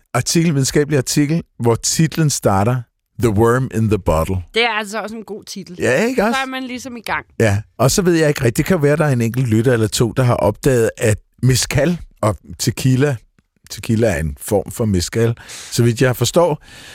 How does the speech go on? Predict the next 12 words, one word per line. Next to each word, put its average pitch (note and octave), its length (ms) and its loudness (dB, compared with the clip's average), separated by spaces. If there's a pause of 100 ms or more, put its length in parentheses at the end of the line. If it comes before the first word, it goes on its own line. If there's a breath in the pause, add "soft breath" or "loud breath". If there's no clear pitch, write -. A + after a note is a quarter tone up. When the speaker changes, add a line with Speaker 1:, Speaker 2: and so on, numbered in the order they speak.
(220 loud breath)
Speaker 1:
det C#3 80 6
er D3 40 4 (120)
noget C#3 220 2
brændvin A#2+ 460 2
fra A#2 120 0
Mexico, D#3 440 0 (180)
der B2 100 4
er A#2 200 0
lavet A2 460 2
ved A#2+ 80 2
at G#2+ 160 -2
gære G#2+ 380 2